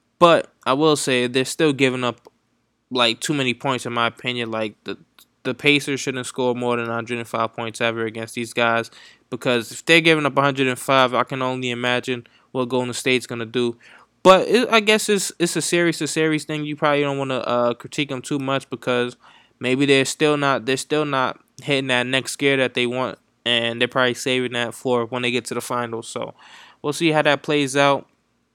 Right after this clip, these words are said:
But that was pretty much my wrap up on the N B A playoffs, the N C double A notes, uh, well, the N C double A basketball notes. We got Fol-,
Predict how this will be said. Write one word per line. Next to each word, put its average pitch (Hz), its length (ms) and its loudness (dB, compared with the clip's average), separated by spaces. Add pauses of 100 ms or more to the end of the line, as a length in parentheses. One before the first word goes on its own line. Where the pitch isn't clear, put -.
(600)
But 127 160 -6
that 156 100 8
was 160 140 4
pretty 156 260 -2
much 143 280 0
my 135 160 2
wrap 135 340 2
up 131 160 -4
on 127 120 -2
the 123 60 -6
N 123 160 -4
B 127 200 0
A 123 40 -2
playoffs, 127 680 -2
the 123 100 -4
N 120 180 -4
C 123 160 -10
double 120 320 -4
A 120 100 -2
notes, 117 380 -8 (440)
uh, 113 240 0
well, 113 160 -2
the 110 80 -2
N 120 100 -2
C - 100 -12
double 120 260 -2
A 117 60 -2
basketball 117 440 -2
notes. 117 200 -8
We 117 80 -12
got 117 180 -6
Fol-, 123 420 -2